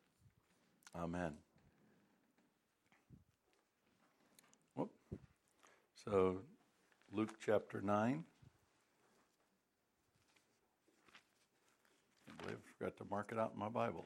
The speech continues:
so I'm gonna flip with everybody else here. Uh, Luke chapter nine. We're gonna start with verse eighteen. Now it happened, uh, that as Jesus was praying alone, the disciples were with him.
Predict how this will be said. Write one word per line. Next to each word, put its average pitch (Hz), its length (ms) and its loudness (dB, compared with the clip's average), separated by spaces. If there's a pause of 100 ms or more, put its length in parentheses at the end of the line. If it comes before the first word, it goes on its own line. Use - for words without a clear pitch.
so - 80 -4
I'm 95 100 0
gonna 95 160 -2
flip 110 360 2
with 98 120 0
everybody 113 440 0
else - 340 -4 (720)
here. 92 160 -8 (1400)
Uh, 90 220 -4
Luke 101 200 -6
chapter 107 320 0
nine. 104 220 4
We're 117 60 2
gonna 202 100 6
start 180 280 12
with 123 120 10
verse 127 260 12
eighteen. 107 460 4 (2000)
Now 165 180 12
it 165 80 12
happened, 135 840 10
uh, 120 340 12
that 110 380 12
as 131 380 12
Jesus 139 500 8
was 120 120 6
praying 127 400 10
alone, 104 580 8 (460)
the 123 100 12
disciples 131 680 12
were 131 120 8
with 147 180 10
him. 87 200 4